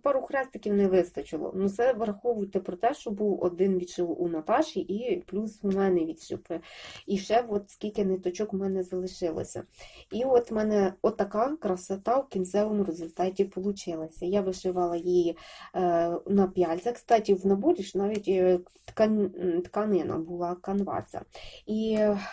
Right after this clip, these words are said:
по оригіналу я вишива-, вишивала, е, цього свого бичка, він до сих пір у мене у п'яльцях, е, е, от він мене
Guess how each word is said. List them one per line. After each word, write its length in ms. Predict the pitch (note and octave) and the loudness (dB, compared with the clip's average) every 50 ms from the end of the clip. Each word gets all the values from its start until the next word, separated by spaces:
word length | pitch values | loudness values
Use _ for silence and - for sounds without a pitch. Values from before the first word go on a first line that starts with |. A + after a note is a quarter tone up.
| - - - | -14 -10 0
по 140 | - G#3 - | 2 2 4
оригіналу 920 | - G3+ G#3 G3+ F3+ F#3+ G3 F#3+ G#3 G3+ G3 A#3 C4 D4 D#4 E4+ E4 D#4+ E4 - - - - - - _ - - | 4 0 -2 -4 -4 -6 -4 -2 0 0 2 2 2 2 2 2 2 0 -2 -6 -12 -14 -14 -14 -16 _ -8 -6
я 240 | F3+ G3 A#3+ C4+ D#4 | -2 2 4 4 4
вишива-, 520 | D4+ A3 G#3+ - - G#3 G3+ G3 G3 G3+ G3 | 4 2 -2 -4 -8 -12 -8 -6 -6 -6 -2
вишивала, 720 | F#3 G3 G#3 G3+ - - F3 E3+ G3 A3 A#3+ B3 A#3 A3 A3 - - - - _ F#3+ | 0 0 0 0 -2 -4 -4 -2 0 2 2 2 2 0 0 -6 -14 -20 -12 _ -2
е, 200 | F#3+ F#3 F#3 F#3 | 0 0 0 0
цього 580 | - A3 A3 G#3 G3+ G3 F#3 F#3 - - F#3+ F#3+ | 0 0 2 4 4 2 2 0 -4 -8 -8 -4
свого 180 | - G3+ G3 F3+ | 0 2 2 2
бичка, 500 | F3+ F#3 F3+ - - - A#3 A#3+ B3 B3+ | 2 0 -2 -4 -6 0 2 2 2 2
він 240 | G#3+ A3+ G#3 G#3+ G3 | 6 6 6 6 6
до 140 | - G3+ G3 | 4 2 2
сих 240 | - F#3 G3+ - | 2 -2 -4 0
пір 160 | - G#3 G3 G3 | -2 0 0 2
у 140 | F#3+ F#3+ | 0 0
мене 260 | F#3+ F#3 F#3 F#3 F3+ F3+ | -2 0 0 0 0 0
у 120 | G3 G3+ | 0 -4
п'яльцях, 520 | G3 - - B3+ C#4 C#4+ - - B3 A#3+ A#3 - | -6 -6 -6 -6 -6 -6 -4 -6 -6 -6 -6 -6
е, 160 | A#3+ A#3 A#3 A#3 - - - - - - - - | -6 -6 -6 -6 -8 -16 -18 -16 -16 -16 -10 -6
е, 200 | A3 A3 G#3+ G#3+ | -4 -2 -2 -2
от 400 | G#3+ G#3+ G#3+ A3 G#3+ G#3+ - - | -2 -2 -2 -4 -4 -4 -2 -2
він 120 | G#3 G3+ | 0 0
мене 380 | G#3 G#3 G3 G3 G3+ G3+ G3+ | 2 2 2 4 4 4 2